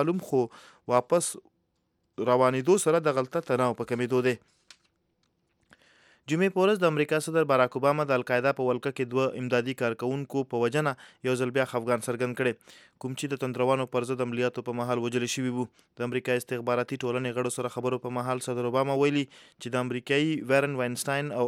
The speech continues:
ایتالوي وګړي جویاني لاپورتو وژنې خبر ورباندې ډېر دروند پرېوتلی و. سومالیا کې تندروه وسلواله ډلې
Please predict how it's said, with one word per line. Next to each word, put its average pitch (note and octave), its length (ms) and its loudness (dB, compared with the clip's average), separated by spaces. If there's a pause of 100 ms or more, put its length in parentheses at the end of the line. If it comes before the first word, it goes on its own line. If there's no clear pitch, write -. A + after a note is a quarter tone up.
(120)
ایتالوي B2+ 340 -4
وګړي C#3+ 320 0 (640)
جویاني D3 480 2 (160)
لاپورتو D3+ 580 2
وژنې C3 800 -4
خبر C#3 300 2
ورباندې C3 500 0
ډېر A#2 240 -2
دروند B2+ 220 -2
پرېوتلی B2 420 0
و. B2 100 2 (1800)
سومالیا A3+ 420 2
کې B3+ 240 -2
تندروه F3+ 400 6 (400)
وسلواله D3 560 4
ډلې F3 160 4